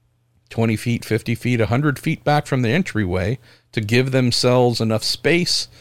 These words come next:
uh, to capture full frames of the drivers walking in, in their various fashion displays. Lewis Hamilton's kind of the number one guy doing that at every round, but he,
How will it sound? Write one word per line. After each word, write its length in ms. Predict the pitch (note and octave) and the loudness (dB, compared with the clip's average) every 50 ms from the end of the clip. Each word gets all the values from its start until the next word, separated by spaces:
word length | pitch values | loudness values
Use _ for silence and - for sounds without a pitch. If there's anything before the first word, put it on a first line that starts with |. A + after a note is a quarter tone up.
| - _ _ _ _ - | -20 _ _ _ _ -4
uh, 280 | A2 A2+ A2 A2 G#2+ G#2+ | -2 0 2 2 2 0
to 260 | - - - A2 G#2+ | 0 0 0 0 0
capture 720 | - - - C3+ D3+ D#3 - - C#3 C#3 C3 B2 A#2+ A2+ G#2 - _ _ _ _ _ _ | 0 0 2 2 2 2 0 0 2 2 4 4 2 2 0 -4 _ _ _ _ _ _
full 220 | - C#3+ D3+ D#3 | 0 2 2 2
frames 520 | C#3+ - - D3 D3 D3 C#3+ C#3+ C#3+ B2 B2+ | 2 0 0 2 2 4 4 4 2 2 2
of 120 | A#2+ A2+ | 0 0
the 80 | A2 A2 | 0 -2
drivers 640 | G#2+ A2 A#2+ D#3 G#3 B3+ G#3+ C#3 A#2+ C3+ C3 - | -2 0 0 0 0 0 0 0 0 -2 -2 -2
walking 460 | - A#2 B2 C#3 E3 - - F#3+ D#3+ C#3 | 0 2 2 2 2 2 0 0 0 2
in, 340 | B2+ B2 C#3 F#3 G#3+ A3+ - _ _ _ _ _ _ _ _ _ _ | 2 2 0 0 -2 -4 -8 _ _ _ _ _ _ _ _ _ _
in 220 | - F3 F#3+ G3 F#3+ | 0 2 4 4 6
their 140 | F#3+ G3+ | 6 6
various 640 | G3+ D#3+ C3+ D3+ D#3 E3+ E3+ F#3 G3 G3+ - - - - _ _ _ _ _ _ _ _ _ _ _ | 4 4 2 2 2 4 4 4 4 2 2 -2 -6 -8 _ _ _ _ _ _ _ _ _ _ _
fashion 640 | - - - E3 E3 F3+ F3+ - - G#3 G#3 G#3 G#3 | -18 -8 -4 -2 -2 -2 0 0 0 2 2 2 2
displays. 800 | F#3 G#3+ G#3 - - - A3 A3 A3+ A3 G3 F#3 C#3+ A#2+ - - | 2 0 -2 -2 -2 0 0 2 2 2 2 0 0 -2 -2 -4
Lewis 240 | - F2+ A#2 B2 - | -4 -4 -4 -4 -2
Hamilton's 580 | - B2 C#3+ E3+ E3 D#3+ - D#3 D#3+ D#3+ D3 | -2 -2 0 0 0 0 0 -2 -2 -2 -4
kind 260 | - - - A#2+ B2+ C3+ | -4 -2 -2 0 0 0
of 140 | C3 B2+ | 0 0
the 340 | A#2 B2 A#2+ A#2+ A2+ G#2 G2 - - - _ _ _ _ _ - | 2 2 4 4 4 4 0 -2 -10 -20 _ _ _ _ _ -4
number 360 | G#2 A#2 C#3 D3+ C#3+ C3+ C3 | 0 2 4 4 4 4 4
one 560 | A#2 A#2 B2 C3+ D3+ D#3 E3+ F3+ G3+ G3 F3 | 2 2 2 4 4 4 4 4 2 0 0
guy 400 | C3 - A#2+ C3+ D#3 E3+ F#3 F#3 | 0 0 2 2 2 2 2 0
doing 320 | E3+ B2+ C#3+ D3+ F3 F#3 | 2 2 4 4 6 6
that 220 | F#3 F#3 G3 G3+ F#3 | 4 4 2 2 2
at 60 | D#3 | 2
every 220 | F3 F#3 F3+ F#3 | 2 2 4 2
round, 440 | F3 D#3+ E3 E3 F3 G3 G#3+ G#3+ F3 | 2 4 4 4 4 4 2 2 2
but 160 | D3 A#2 - - - | 0 -2 -2 -4 -10
he, 140 | - A2 | -12 -12